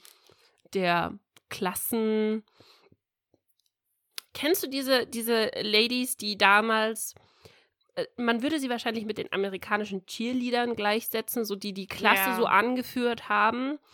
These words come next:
Speaker 1: und das aber auch jedem
Speaker 2: Ja.
Speaker 1: gezeigt haben. So diese Dame,
Speaker 2: Ja.
Speaker 1: ähm, hatte in unserer Klassenfahrt, in unserer Grundschulklassenfahrt, in der vierten Klasse, ähm,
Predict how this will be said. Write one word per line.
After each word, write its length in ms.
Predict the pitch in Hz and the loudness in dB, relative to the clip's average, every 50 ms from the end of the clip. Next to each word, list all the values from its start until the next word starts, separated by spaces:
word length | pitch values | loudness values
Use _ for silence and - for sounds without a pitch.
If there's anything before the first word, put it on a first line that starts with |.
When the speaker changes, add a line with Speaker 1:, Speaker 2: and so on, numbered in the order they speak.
| - _ - - | -20 _ -12 -8
Speaker 1:
und 120 | - 220 226 | -4 -2 0
das 100 | 240 - | 2 2
aber 240 | 220 214 220 - | 2 2 2 2
auch 160 | - 208 208 - | 2 0 0 -2
jedem 280 | 220 196 220 226 196 202 | -2 -2 0 0 0 0
Speaker 2:
Ja. 40 | |
Speaker 1:
gezeigt 540 | 190 190 - - 170 160 190 240 - - - | 0 -2 -2 0 2 2 2 2 0 -4 -4
haben. 300 | - 233 247 254 277 277 - - - - - | -2 -2 -2 -2 -4 -6 -10 -14 -20 -20 -14
So 100 | - 233 | -10 -10
diese 380 | 202 196 226 240 294 294 294 247 | -10 -8 -8 -8 -6 -6 -6 -4
Dame, 540 | 190 175 170 170 175 190 202 233 262 294 320 | -4 -2 -2 0 0 0 0 0 0 0 -2
Speaker 2:
Ja. 160 | - 285 - - - _ _ _ _ - | -2 -4 -8 -10 -14 _ _ _ _ -4
Speaker 1:
ähm, 460 | 220 220 220 220 214 214 214 208 180 - - - | -2 0 0 0 -2 -2 -4 -6 -6 -8 -12 -10
hatte 560 | - - 240 254 - 254 254 254 254 247 - - _ _ _ _ _ _ _ _ | -6 -6 -6 -6 -6 -6 -6 -6 -6 -6 -8 -12 _ _ _ _ _ _ _ _
in 220 | - 262 294 302 - | -4 -4 -4 -4 -8
unserer 680 | - - 220 240 254 240 233 240 233 226 226 220 - _ _ _ - | -6 -4 -4 -4 -4 -4 -8 -10 -8 -8 -8 -8 -10 _ _ _ -14
Klassenfahrt, 1300 | - - - 202 208 247 - - - 220 202 196 - - - - 160 147 160 156 151 156 165 - - - _ _ _ _ _ _ - | -10 -4 0 0 0 0 0 -4 -10 -12 -14 -14 -14 -10 -6 -4 -4 -2 -2 -2 -4 -4 -6 -10 -16 -18 _ _ _ _ _ _ -8
in 100 | 220 - | -8 -6
unserer 320 | - 214 220 208 208 202 | -4 -6 -6 -4 -6 -8
Grundschulklassenfahrt, 1300 | 180 180 190 220 254 277 - - 196 196 - - 185 170 - - - 175 - - - 156 156 156 165 - | -8 -4 -2 0 0 0 -2 -2 -2 -4 0 0 0 0 0 0 -4 -6 -6 -4 -2 0 0 0 0 -2
in 120 | 151 185 | 0 0
der 80 | 185 190 | 0 0
vierten 400 | 190 - 247 262 - - - 220 | 0 -2 -4 -4 -4 -4 -8 -10
Klasse, 640 | - - - 196 214 - - - 151 151 156 165 175 _ _ _ _ _ _ _ _ _ _ - | -6 -4 -2 -2 -2 -4 -8 -12 -10 -12 -12 -14 -16 _ _ _ _ _ _ _ _ _ _ -6
ähm, 520 | 196 196 190 190 190 190 190 190 190 202 | -4 -2 -2 -2 -2 0 0 -2 -2 -6